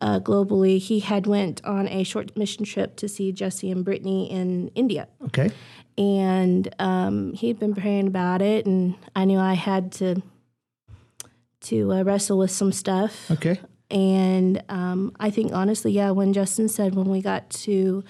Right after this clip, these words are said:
Speaker 1: uh, Risen Church and the great, you know, missional mindset that was at Risen at the time de-, under,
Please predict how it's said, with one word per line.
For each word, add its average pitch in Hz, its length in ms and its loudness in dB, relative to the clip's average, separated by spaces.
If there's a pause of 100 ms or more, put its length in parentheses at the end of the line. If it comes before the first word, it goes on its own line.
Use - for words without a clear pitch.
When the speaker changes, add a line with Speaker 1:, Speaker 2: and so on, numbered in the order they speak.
(500)
Speaker 1:
uh, 196 260 0
Risen 196 360 2
Church - 680 -4 (140)
and 190 580 -2
the 202 180 -10
great, 196 420 -2
you 202 120 0
know, 185 100 0
missional 190 580 2 (220)
mindset 202 580 0
that - 180 -6
was 180 180 -2
at - 160 -6
Risen 196 340 2
at 175 120 -2
the 165 80 -6
time 190 380 -4
de-, 190 220 -6
under, 185 460 -2